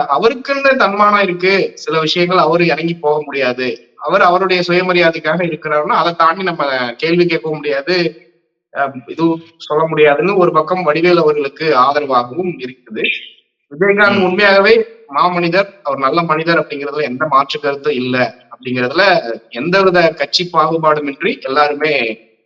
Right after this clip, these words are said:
Speaker 1: ஆதரவு தெரிவிக்கிறாங்க. ஆனா இந்த இறுதி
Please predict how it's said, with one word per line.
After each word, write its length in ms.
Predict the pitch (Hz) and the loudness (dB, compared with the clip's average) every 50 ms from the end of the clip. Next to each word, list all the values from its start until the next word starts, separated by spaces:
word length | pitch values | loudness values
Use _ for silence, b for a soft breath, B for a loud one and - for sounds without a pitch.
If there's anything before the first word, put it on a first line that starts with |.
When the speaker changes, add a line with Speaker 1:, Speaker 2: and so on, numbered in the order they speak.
| _ _ _ _ _ _ _ _ _ _ _ - - - - - - - - - | _ _ _ _ _ _ _ _ _ _ _ -20 -20 -20 -20 -20 -20 -20 -8 -2
Speaker 1:
ஆதரவு 340 | 135 139 143 147 147 139 131 | 0 0 2 2 0 0 -2
தெரிவிக்கிறாங்க. 680 | 131 123 117 117 117 - 113 113 113 127 156 196 220 | -2 -2 -2 -2 -2 -2 -2 -4 -2 0 0 0 2
ஆனா 220 | 214 180 214 220 240 | 2 2 2 4 2
இந்த 480 | 233 214 202 190 185 180 180 175 170 165 165 | 2 4 4 4 4 4 4 4 2 2 4
இறுதி 1000 | 175 175 233 226 233 226 220 214 202 196 190 185 180 180 175 170 - - - | 4 4 4 2 2 2 2 2 2 2 2 4 4 4 4 2 2 -2 -10